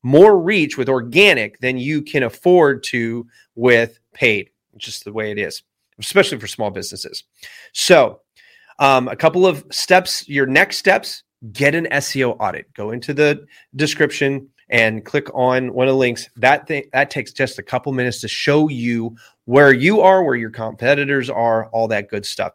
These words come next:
Even give you a couple things you can do right away, absolutely free. And then, um, and that is at, uh, dizio dot biz,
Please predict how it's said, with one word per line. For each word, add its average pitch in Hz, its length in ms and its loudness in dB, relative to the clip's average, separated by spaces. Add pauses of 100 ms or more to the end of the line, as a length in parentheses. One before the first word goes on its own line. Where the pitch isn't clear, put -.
(180)
Even 180 280 0
give 165 120 0
you 165 200 0 (220)
a - 40 -20
couple 147 240 -2
things 139 260 -2
you 135 80 -4
can 131 220 -4
do 147 260 2 (280)
right 143 240 6
away, 123 400 0
absolutely 110 580 -2
free. 95 280 -6 (420)
And 127 160 0
then, 135 480 4
um, 120 300 0
and 117 120 -2
that 151 200 2
is 139 260 -4
at, 120 400 0
uh, 113 200 -2
dizio 143 480 0
dot 120 380 -2
biz, 120 680 0